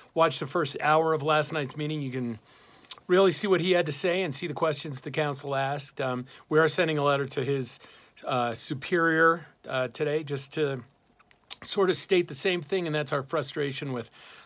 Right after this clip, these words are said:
lack of testing in the county. And, uh, they are ramping it up, though. Um, they're going to have a press release with a phone number that you would call, uh, if you have mild or moderate symptoms, and you can, uh, call, talk to a doctor, schedule a test.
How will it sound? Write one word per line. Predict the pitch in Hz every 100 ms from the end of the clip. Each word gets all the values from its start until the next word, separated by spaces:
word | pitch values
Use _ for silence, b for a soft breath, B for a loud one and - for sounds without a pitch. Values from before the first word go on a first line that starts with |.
| B
lack | 151 139
of | 127
testing | - 143 131 135
in | 127
the | 117
county. | 151 147 143 135 131
And, | 127 113 113 117
uh, | 113
they | 147
are | 170
ramping | 175 170 170 185 175
it | 170
up, | 139
though. | 147 143 - B B B 151
Um, | 139 139 135 123 B B B B -
they're | 139
going | 127 143 151 170
to | 160
have | 160 160
a |
press | 147 165 160 -
release | 156 156 175 -
with | 151 135 123
a |
phone | - 165 160
number | 160 151 156 151
that | 139 127
you | 131
would | 127 120
call, | - 139 139 135 131 B B B B
uh, | 123 123
if | 127 -
you | 131
have |
mild | 117 131 139 139 139 127
or | - 120
moderate | 120 123 117 107
symptoms, | - 208 196 175 160 139
and | 131
you |
can, | 123 127 123 113 -
uh, | 135 120 113
call, | - 143
talk | 131 139
to | 135 127
a |
doctor, | 127 120 - 120 - B
schedule | - - 139 127 117
a |
test. | - 127 110